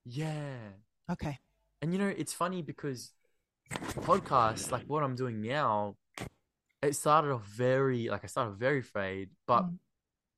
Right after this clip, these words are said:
Speaker 1: it's just kind of, it's kind of shot off in the
Speaker 2: Mm-hmm.
Speaker 1: sense, like, inside of me, like, I, it's been opened up. Like, I'm able to share it with the world. Like, it's been
Speaker 2: Yeah.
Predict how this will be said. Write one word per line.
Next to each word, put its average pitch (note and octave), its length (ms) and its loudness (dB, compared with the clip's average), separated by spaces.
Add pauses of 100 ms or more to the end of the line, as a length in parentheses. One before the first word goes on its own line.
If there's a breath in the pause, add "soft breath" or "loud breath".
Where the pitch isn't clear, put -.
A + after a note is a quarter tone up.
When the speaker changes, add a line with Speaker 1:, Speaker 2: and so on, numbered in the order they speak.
Speaker 1:
it's E3 340 -2
just C#3+ 240 -4
kind B2+ 220 0
of, G#2+ 160 -6 (340)
it's - 240 -8
kind E3 240 -2
of E3+ 100 -4
shot A#2+ 280 2
off - 420 -2 (160)
in B2+ 100 -4
the F3+ 60 -2
Speaker 2:
Mm-hmm. F#3 80 -2
Speaker 1:
sense, F#3 260 2 (120)
like, - 120 -2 (120)
inside C3+ 460 -2
of A#2+ 80 -6
me, G#2+ 160 -6
like, G#2 180 -8
I, A#2 80 -2 (540)
it's C#3+ 180 -6
been C#3+ 260 -6
opened C3+ 400 -4
up. G#2 240 -4 (220)
Like, G#2 120 -12
I'm A2+ 200 -4 (160)
able B2 320 -4
to A2+ 100 -14
share A2+ 360 -4
it G#2 100 -8
with G#2 180 -10
the G#2 80 -8
world. G2 420 -4 (200)
Like, - 100 -20
it's A2+ 140 -12
been G#3 80 2 (140)
Speaker 2:
Yeah. F#3+ 40 -8